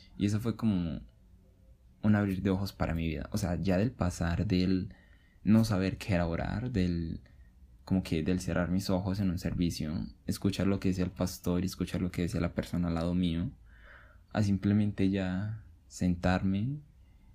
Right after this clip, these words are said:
Inclusive a mí a veces, actualmente me gusta, no sé,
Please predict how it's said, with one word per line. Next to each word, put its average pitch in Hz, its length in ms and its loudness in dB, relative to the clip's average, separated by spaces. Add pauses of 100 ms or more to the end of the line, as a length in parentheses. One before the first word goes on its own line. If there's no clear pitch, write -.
(280)
Inclusive 95 400 0
a 92 40 2
mí 98 120 0
a 98 60 -2
veces, 95 880 -4
actualmente 92 580 -2
me 95 120 0
gusta, 87 680 -6 (560)
no 110 120 4
sé, 95 200 -2